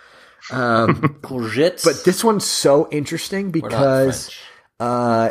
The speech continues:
Speaker 1: it's, it's a claymation. Am I saying that right? Would it be claymation?
Speaker 2: Yeah.
Speaker 1: Claymation.
Speaker 2: Really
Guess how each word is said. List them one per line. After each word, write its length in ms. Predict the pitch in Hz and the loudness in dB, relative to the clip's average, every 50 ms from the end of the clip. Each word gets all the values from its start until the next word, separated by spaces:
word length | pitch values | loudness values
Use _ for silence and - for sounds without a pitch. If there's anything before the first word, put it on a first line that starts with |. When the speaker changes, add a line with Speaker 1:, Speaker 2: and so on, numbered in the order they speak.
| - - | -2 -2
Speaker 1:
it's, 300 | 139 143 131 - - - - _ _ _ - | -4 -4 -4 -4 -8 -12 -14 _ _ _ -6
it's 220 | - 123 - - 131 | -4 -4 -2 0 2
a 400 | 123 120 120 117 117 113 110 - - - | 4 4 6 4 4 2 0 -2 -4 -8
claymation. 720 | - - 135 135 139 131 127 127 131 - - 170 190 190 - _ _ _ - | -6 -2 -2 0 0 0 0 0 0 -2 -4 -4 -4 -6 -12 _ _ _ -8
Am 120 | 123 135 | -4 -4
I 60 | 156 | -4
saying 220 | 160 - 196 190 190 | -4 -4 -6 -6 -6
that 100 | 214 214 | -6 -6
right? 180 | 220 220 - | -8 -8 -4
Would 140 | 147 139 139 | -4 -2 -2
it 20 | 131 | -4
be 60 | - | -6
claymation? 480 | - - 170 160 147 247 247 294 330 349 | -6 -6 -4 -2 -2 -2 -2 -2 -2 0
Speaker 2:
Yeah. 60 | 370 | 2
Speaker 1:
Claymation. 1040 | 370 - - 175 180 180 170 - - 170 170 165 165 160 160 156 160 160 160 151 - _ _ _ _ _ _ _ _ - | 2 2 4 4 2 2 2 0 -2 -2 0 0 0 0 -2 -4 -6 -8 -8 -10 -12 _ _ _ _ _ _ _ _ -20
Speaker 2:
Really 500 | 151 160 175 202 214 208 196 190 170 | -18 -14 -8 -2 0 0 0 0 -2